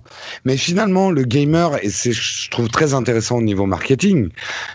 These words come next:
tu fais un produit comme ça qui marche pour les gamers, ça veut dire que ça marche pour tout le monde. Et notamment un monteur vidéo et tout ça, parce qu'on sait que le jeu est le plus, le truc le plus exigeant sur la latence, sur ce genre de truc. Donc ils veulent faire tomber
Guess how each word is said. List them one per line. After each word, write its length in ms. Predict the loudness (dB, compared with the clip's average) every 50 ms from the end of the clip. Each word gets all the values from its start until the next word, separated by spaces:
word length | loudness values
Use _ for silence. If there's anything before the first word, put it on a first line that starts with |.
| -12 _
tu 160 | -4 -2 0
fais 160 | 0 2 2 0
un 100 | 0 2
produit 360 | 2 2 2 4 4 2 2
comme 180 | 2 0 0
ça 180 | 0 0 -2 -2
qui 160 | -2 -2 0
marche 240 | 0 0 -2 -2 -4
pour 120 | -2 -2
les 100 | -2 0
gamers, 340 | 0 0 0 2 0 0 -2
ça 140 | -2 -2 -2
veut 80 | -2 0
dire 180 | 0 0 -2
que 60 | -2
ça 80 | -2 -2
marche 220 | -2 -2 -2 -4 -4
pour 120 | -6 -4
tout 120 | 0 0 2
le 60 | 4
monde. 280 | 4 2 2 0 -4 -8 -10 -12 -12 -6 -2
Et 40 | 2
notamment 560 | 2 4 4 4 2 2 2 4 4 4 4
un 60 | 2 2
monteur 360 | 2 0 0 2 0 0 0
vidéo 420 | 0 -2 0 2 2 4 4 2 2
et 60 | 0
tout 120 | -2 -4
ça, 160 | -2 -2 -2 -2
parce 200 | -2 -6 -8 -6
qu'on 160 | -4 -6 -6
sait 240 | -2 0 0 0 0
que 140 | 0 0 0
le 100 | 0 0
jeu 360 | 2 2 2 2 2 0 -2 -6 -8 -12 -12 -12 -4 _ 2
est 220 | 2 4 4 4
le 140 | 2 2 2
plus, 280 | 0 0 -2 0 0 0
le 200 | 2 2 2 2
truc 240 | 2 0 0 0 2
le 100 | 0 0
plus 300 | 0 0 0 0 2 2
exigeant 600 | 2 2 2 2 2 2 2 2 2 2 0 -2 -4 -10 -14 -14 -10
sur 340 | -6 -4 0 2 2 4 4
la 140 | 4 4 4
latence, 560 | 2 0 -2 -2 -2 -2 -2 -2 -4 -6 -8
sur 280 | -8 -8 -6 -6 -6 -4
ce 120 | -2 -2
genre 180 | 0 0 0 0
de 100 | 0 0
truc. 260 | 2 4 4 4 2 0 -6 -12 -12 -12 -8 _ -4
Donc 180 | -2 0 0
ils 80 | 0 0
veulent 280 | 2 2 2 2 0
faire 240 | 0 -2 -2 -2 -2
tomber 500 | -2 -2 -2 0 2 2 2 2 2 0